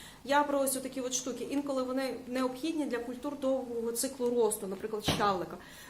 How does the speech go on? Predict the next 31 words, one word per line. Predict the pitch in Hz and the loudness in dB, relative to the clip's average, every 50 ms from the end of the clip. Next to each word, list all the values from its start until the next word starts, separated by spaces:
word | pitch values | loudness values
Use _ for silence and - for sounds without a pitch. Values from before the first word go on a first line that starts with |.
| - | -10
Без | 202 220 247 247 | -4 -2 0 2
нього | 285 294 294 277 277 262 - - | 2 4 4 4 2 2 0 0
щавлик | - - 277 269 269 254 247 | -2 0 0 0 0 0 -2
просто | - 269 254 254 - 247 | -2 -2 -2 0 -2 -2
не | 247 247 | -4 -2
буде | 240 247 240 | -4 -2 -2
виростати, | 240 240 240 247 - 311 311 302 269 | -2 -2 -2 -2 0 0 2 2 0
оскільки | 240 - - 254 233 - - | -2 -2 -4 -6 -8 -6 -6
енергії | 226 247 262 262 262 247 240 233 | -2 -2 0 0 0 -2 -2 -4
в | 233 | -4
самій | - 247 240 247 240 | -4 -4 -4 -4 -4
насінні | 233 226 - 247 240 233 233 220 214 220 | -2 -2 -2 -2 -2 -4 -2 -4 -4 -2
небагато. | 226 226 226 220 226 220 214 226 202 180 - - - - - - - - - - - - - - - - - - - - | -2 -2 0 0 0 -2 -2 -2 -4 -4 -4 -6 -10 -12 -14 -16 -16 -16 -18 -18 -18 -18 -20 -20 -20 -20 -18 -16 -8 -6
Вибачайте, | 226 208 - 226 202 - 190 | -6 -6 -2 -4 -4 -4 -6
що | - - 214 | -10 -8 -8
я | 196 | -8
зникаю | 202 208 - 208 202 | -8 -8 -8 -8 -8
з | 196 - | -8 -4
кадру, | 311 294 254 214 | -4 -4 -4 -4
у | 202 | -6
мене | 202 202 | -8 -8
просто | 196 - - - 226 | -10 -8 -10 -10 -10
рука | 190 - - - - 202 214 214 | -10 -12 -14 -14 -14 -16 -14 -12
помазалась. | 208 214 214 208 226 - - - - - - - - - - - - - - | -12 -12 -10 -12 -12 -14 -14 -16 -16 -16 -16 -16 -16 -16 -16 -18 -18 -8 0
Далі, | 254 269 269 254 226 - - | 4 6 6 6 6 4 0
шприци | - - - 311 302 302 - 370 381 320 | -2 -2 -2 -2 -2 0 2 2 4 4
для | 302 294 | 4 4
відмірювання | 285 277 277 269 285 311 294 285 269 269 262 254 240 | 4 4 2 4 2 4 2 2 2 2 0 0 0
всяких | 226 233 - 262 247 - 240 247 | 0 0 0 0 -2 -2 -4 -4
різних | 262 277 262 254 233 233 - | -2 -2 -2 -2 -4 -4 -2
мілілітрів. | 247 262 254 247 233 226 220 208 - - 196 196 | 0 0 0 0 0 -2 -2 -2 -2 -4 -6 -6